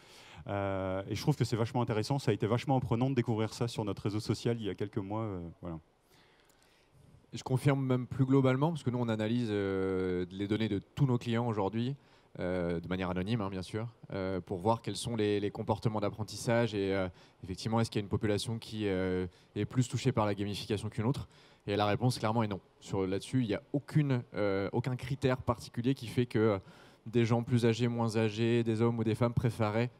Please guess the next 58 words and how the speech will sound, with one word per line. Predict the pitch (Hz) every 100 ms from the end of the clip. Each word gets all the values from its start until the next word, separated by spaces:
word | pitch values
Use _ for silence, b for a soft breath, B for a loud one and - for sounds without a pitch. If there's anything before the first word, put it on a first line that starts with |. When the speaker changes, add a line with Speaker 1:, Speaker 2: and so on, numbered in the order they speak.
| -
Speaker 2:
la |
gamification, | 107 107 - 113 104
ça | 135 113
marche. | 120 - - - b b b b -
Enfin, | 107 110
c'est | 101
utilisé | 104 - 120 123
de |
la, | 113 104 95 87 95 98 92 101
sur | - 107
le | 101
même | 123 143
taux | 151 156
pour | 127
tout | 135
le |
monde, | 104 85 -
en | 95
fait. | 87 - - - _ _ _ 113 120 - -
Il |
n'y | 101
a |
pas | 113
de |
discrimination. | 107 - 107 95 - _ -
Speaker 1:
Ouais. | 104 110 110
Ce | -
qui |
est | 143
important | 135 151 180
et | 147
pour | 135
moi | 147 165
qui | -
fait | 123 160
que | -
ça | 139
fonctionne, | 120 139 - 131 143 151 92
euh, | 104 107 107 107
c'est | -
qu'il | -
y | 117
a |
deux | 107 139
ans, | 147
on | 160
avait | 113 101
fait, | - 139
euh, | 139 127 107 101
une | 117
étude, | 120 - 143
euh, | 113 104 101 95 92 B B B -
U | 139
X | 151 -
auprès | 131 -
de | 143
nos | 127
équipes | 123 - -